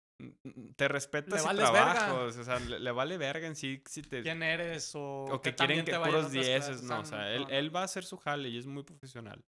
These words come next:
Speaker 1: no te va a regalar nada.
Speaker 2: Sí.
Speaker 1: Entonces, yo le dije como que ese creo que me puedo haber ido mejor si no hubiera empezado a hacer pr-, preprácticas, porque está muy intenso en ese entonces. Me dice, "Max, ¿cuántos años tienes?". Le dije, "No sé, tenía vein-, veinte". Me dice, "¿Hasta cuántos años quieres trabajar?".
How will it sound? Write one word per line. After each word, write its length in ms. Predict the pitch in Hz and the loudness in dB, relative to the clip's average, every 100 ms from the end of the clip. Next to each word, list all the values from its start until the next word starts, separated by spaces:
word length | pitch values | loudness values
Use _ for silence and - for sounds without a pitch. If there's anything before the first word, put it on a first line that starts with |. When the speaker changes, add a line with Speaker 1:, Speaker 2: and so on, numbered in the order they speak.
| _ | _
Speaker 1:
no 100 | 117 | -14
te 100 | - | -4
va 60 | 131 | -2
a 40 | |
regalar 320 | 131 123 113 110 | 0 -2 -2 -4
nada. 240 | 120 113 | -6 -8
Speaker 2:
Sí. 80 | - _ | -12 _
Speaker 1:
Entonces, 480 | 123 123 131 143 - _ _ _ | -8 -6 -6 -6 -10 _ _ _
yo 100 | 123 | -2
le 80 | 127 | 0
dije 260 | 135 135 123 | 0 -2 -6
como 240 | - 104 | -14 -14
que 120 | 107 101 | -12 -10
ese 260 | - 127 | -8 -8
creo 160 | - 123 | -8 -8
que 80 | 135 | -8
me 120 | 123 | -8
puedo 200 | 127 127 | -2 -2
haber 100 | 131 | 0
ido 80 | 139 | -2
mejor 320 | 127 143 139 | -4 -4 -6
si 100 | 127 | -6
no 80 | 110 | -8
hubiera 140 | 113 | -6
empezado 300 | 120 113 110 | -8 -8 -8
a 20 | 110 | -6
hacer 240 | 117 - | -8 -8
pr-, 140 | - - _ _ - | -14 -14 _ _ 0
preprácticas, 840 | 123 - - 147 - 120 120 - | 0 0 0 0 -2 -12 -8 -10
porque 220 | - - | -12 -18
está 220 | - 104 | -12 -10
muy 160 | 113 131 | -6 -6
intenso 340 | 139 135 135 | -6 -10 -10
en 60 | 117 | -10
ese 80 | 120 | -10
entonces. 440 | 117 117 113 113 _ _ | -10 -12 -12 -16 _ _
Me 120 | 113 120 | -6 -4
dice, 220 | 120 110 | -4 -4
"Max, 320 | 117 123 - | -2 -4 -4
¿cuántos 220 | 117 117 | -8 -8
años 160 | 127 - | -8 -8
tienes?". 260 | 131 113 | -8 -6
Le 80 | 101 | -8
dije, 180 | 101 107 | -12 -14
"No 120 | 104 | -14
sé, 200 | - 107 | -12 -12
tenía 220 | - 98 | -12 -14
vein-, 180 | 98 98 | -14 -12
veinte". 360 | - 107 110 - | -10 -10 -12 -20
Me 80 | - _ - | -20 _ -18
dice, 220 | - - _ | -16 -18 _
"¿Hasta 140 | - 113 | -12 -8
cuántos 220 | 113 127 | -8 -6
años 120 | 131 | -6
quieres 200 | 135 - | -6 -6
trabajar?". 480 | 117 104 131 120 | -6 -6 -4 -6